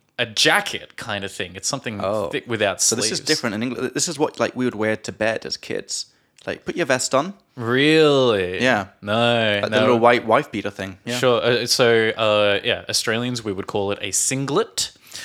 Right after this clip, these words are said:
Speaker 2: Wow, okay.
Speaker 1: And then, uh, Americans, like, colloquially would call it a wife beater.
Speaker 2: That's a horrible name,
Speaker 1: Uh,
Speaker 2: but,
Speaker 1: yes,
Speaker 2: yeah.
Speaker 1: absolutely, because it's the kind of thing that people who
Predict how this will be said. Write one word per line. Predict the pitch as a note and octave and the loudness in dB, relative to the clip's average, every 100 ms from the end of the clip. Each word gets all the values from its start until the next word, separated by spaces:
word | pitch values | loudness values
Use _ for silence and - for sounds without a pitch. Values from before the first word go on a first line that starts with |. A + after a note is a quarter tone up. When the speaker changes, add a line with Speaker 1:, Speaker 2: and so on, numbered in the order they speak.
| - F#2+ | -10 -2
Speaker 2:
Wow, | G#2 B2 G#2+ | 0 0 -2
okay. | A#2 | 0
Speaker 1:
And | A2+ A#2 A#2 | 0 0 -4
then, | - A#2 A#2+ A#2 A#2 | -2 0 0 -2 -4
uh, | A2+ G#2 | -2 -2
Americans, | A2 A#2 B2+ C3 A#2+ A2+ | 0 0 0 0 -4 -4
like, | A2+ - | -6 -6
colloquially | A2+ A#2 B2 A#2+ A2+ A#2+ D3+ | -2 0 0 0 0 0 -2
would | A2 - | -6 -6
call | G#2 G2 | -4 -4
it | |
a | F#2+ | -6
wife | F#2 G2+ A2 - | -4 -2 -2 -6
beater. | G2+ G#2 B2+ F3 | -6 -2 -2 -2
Speaker 2:
That's | F3+ | -8
a | G2+ | -6
horrible | G2 F2 - | -4 -4 -8
name, | E2 F2 G#2 | -10 -4 0
Speaker 1:
Uh, | G#2+ | 0
Speaker 2:
but, | G#2+ A2+ | 0 0
Speaker 1:
yes, | G#2+ F2+ - | -2 0 0
Speaker 2:
yeah. | - | 0
Speaker 1:
absolutely, | G#2 - G2 G2 F#2+ G2+ | -4 -4 -4 -4 -2 -4
because | G#2 G2+ A2 G2 | -2 -4 -2 -4
it's | F#2+ - | -2 -4
the | A2 | -6
kind | - - A2 G#2 | -8 -4 -2 -2
of | G2+ | -6
thing | - G2 G2 | -6 -8 -6
that | F#2+ | -6
people | - A2+ A2 | -6 -6 -8
who | G2 | -8